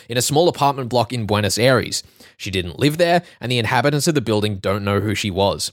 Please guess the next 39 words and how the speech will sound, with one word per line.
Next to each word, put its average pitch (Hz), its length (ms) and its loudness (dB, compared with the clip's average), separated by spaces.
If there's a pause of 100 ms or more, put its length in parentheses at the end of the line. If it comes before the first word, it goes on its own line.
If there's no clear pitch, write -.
(160)
The 110 80 -6
police 127 300 0
suspect 123 380 0
suicide, 127 580 2
but 170 160 0 (160)
some 196 180 -2
curious 254 520 0
behavior 135 580 2
and 101 80 -2
loose 127 300 2
threads 117 420 0
convince 101 380 -8
Blasi, 107 500 0
one 95 160 -6
of - 80 -10
the - 80 -10
two 113 140 -6
inspectors 160 480 -2
on 117 100 0
the 127 80 -2
case, 117 340 -2 (200)
to 156 80 -2
stick 196 260 -2
around 160 300 4
the 127 80 2
scene, 117 340 -2 (220)
poking 143 360 2
and 135 120 0
prodding 110 340 2
until 98 260 -2
someone's 110 560 0
mask 98 400 2
slips, - 540 -2 (220)
accompanied 151 580 0
by 113 160 4
a 120 160 4
suspiciously 170 800 0
narrated 135 440 2
introduction, 117 640 0